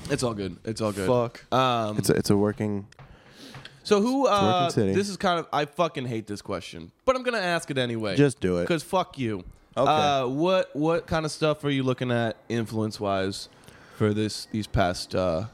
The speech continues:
Speaker 3: Um,
Speaker 1: two E Ps, the one
Speaker 3: I,
Speaker 1: that's not out,
Speaker 3: I
Speaker 1: too?
Speaker 3: think very specifically Mike has his, um, own way of putting,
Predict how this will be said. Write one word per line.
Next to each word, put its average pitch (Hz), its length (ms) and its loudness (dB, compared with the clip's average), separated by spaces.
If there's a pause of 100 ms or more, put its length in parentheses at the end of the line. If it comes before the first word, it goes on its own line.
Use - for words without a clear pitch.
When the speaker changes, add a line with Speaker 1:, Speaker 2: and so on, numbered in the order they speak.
(120)
Speaker 3:
Um, 160 480 2
Speaker 1:
two 104 260 0
E 90 120 -2
Ps, 82 340 -2
the 95 80 -2
one 147 80 4
Speaker 3:
I, 151 40 2
Speaker 1:
that's 92 180 -4
not 85 120 2
out, 80 140 2
Speaker 3:
I 156 100 2
Speaker 1:
too? - 80 -8
Speaker 3:
think 247 400 -2
very 139 340 2
specifically 120 800 -2
Mike 107 340 -2
has 104 340 0
his, 101 320 -2
um, 95 360 -2
own 98 220 0
way 92 220 0
of 90 340 -6 (1200)
putting, 95 520 0